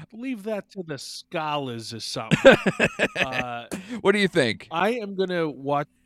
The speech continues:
Speaker 1: I'm gonna watch, uh, Sandman. I'm, uh, I'm interested to see, uh, how it's, uh, translated, and I'm wondering how, uh, Netflix will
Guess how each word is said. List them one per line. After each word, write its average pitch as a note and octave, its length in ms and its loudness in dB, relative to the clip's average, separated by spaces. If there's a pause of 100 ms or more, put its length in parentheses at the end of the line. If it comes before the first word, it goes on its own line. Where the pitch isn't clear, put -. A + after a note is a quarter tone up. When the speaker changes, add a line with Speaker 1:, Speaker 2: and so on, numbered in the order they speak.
(120)
Speaker 1:
I'm F#3 140 -10
gonna B3+ 160 -6
watch, A#3+ 380 -4
uh, A3 260 0
Sandman. F#3 680 -6
I'm, A2+ 300 -8
uh, A#2+ 260 -2
I'm C3+ 180 -8
interested D3+ 680 -6
to B2 60 -6
see, B2 420 -6
uh, A#2 260 -4 (220)
how B2 420 -2
it's, - 260 -6
uh, A#2 160 -4
translated, B2 680 -6
and A2+ 180 -12
I'm G#2+ 260 -14 (300)
wondering A#2+ 440 -4
how, A#2 360 -2
uh, A#2 180 -2
Netflix C#3 600 -6
will A#2+ 340 -4